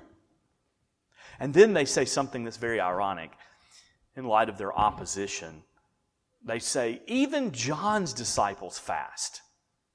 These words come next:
You know, they're pulling out all the guns on this one. You know, "We fast. We fast more than we need to. John's disciples fast.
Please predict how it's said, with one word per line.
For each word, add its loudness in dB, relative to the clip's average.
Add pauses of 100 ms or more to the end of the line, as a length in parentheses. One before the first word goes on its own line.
(960)
You -10
know, -4
they're 6
pulling 2
out 2
all 6
the -6
guns -8
on -12
this -14
one. -18 (680)
You -6 (240)
know, -8
"We 0
fast. -6 (420)
We 0
fast -4
more -4
than -2
we -2
need -6
to. -12 (1300)
John's 0
disciples -6
fast. -14